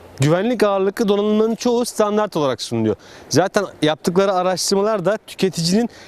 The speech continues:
neye önem verdiğine bakılıp bu araçlar tasarlanmış. Mesela kör nokta uyarıcısı, şerit takip sistemi, bu geri görüş kamerası falan böyle standart olarak sunuluyor. Güzel, güvenliğe önem veriyorlar. Bagajı açalım lafı uzatmadan.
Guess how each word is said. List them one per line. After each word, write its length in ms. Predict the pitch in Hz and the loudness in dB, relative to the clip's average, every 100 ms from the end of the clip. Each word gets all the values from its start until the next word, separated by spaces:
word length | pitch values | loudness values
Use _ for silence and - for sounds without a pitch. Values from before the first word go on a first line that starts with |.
| - | -2
neye 300 | 139 175 214 | 2 2 2
önem 380 | 196 190 202 202 | 0 0 2 2
verdiğine 380 | 202 190 208 208 | 0 0 0 0
bakılıp 360 | 185 - 208 - - | 0 0 0 -2 -4
bu 100 | 156 | 0
araçlar 400 | 151 139 - 139 | 0 -2 -2 -2
tasarlanmış. 720 | 131 135 135 127 123 120 113 | 0 0 0 2 0 0 -2
Mesela 260 | 151 139 156 | -2 0 0
kör 280 | - 175 175 | 0 0 2
nokta 260 | 175 - | -2 0
uyarıcısı, 400 | 180 170 139 143 - - - - | 0 0 -2 -4 -4 -12 -20 -8
şerit 300 | - 151 165 | -2 0 2
takip 380 | 175 170 - 165 | 0 0 -2 -2
sistemi, 520 | - 165 - 156 151 - - - | -2 -2 0 2 0 -2 -10 -2
bu 60 | 127 | 2
geri 220 | 160 175 | 2 2
görüş 260 | 180 185 | 0 -2
kamerası 480 | - 180 175 160 - | 0 0 0 -2 -2
falan 240 | 180 254 208 | -2 0 0
böyle 160 | 226 | 0
standart 480 | 226 220 208 214 202 | 0 0 0 -2 -2
olarak 220 | 170 156 | -2 -2
sunuluyor. 260 | - 247 262 | -4 -2 0
Güzel, 300 | 202 202 175 | 0 0 0
güvenliğe 520 | 151 170 180 185 220 - - - - | 0 0 2 0 0 -4 -18 -6 0
önem 320 | 160 202 214 | 0 2 2
veriyorlar. 380 | 208 202 156 - - - - - - | 2 2 -2 -4 -14 -20 -20 -6 0
Bagajı 340 | 170 208 247 | 2 2 0
açalım 380 | 247 214 233 233 - - 165 | 0 0 -2 -4 -12 -2 -2
lafı 220 | 165 196 | 2 2
uzatmadan. 760 | 196 160 160 185 175 151 185 | 2 0 0 0 0 0 -2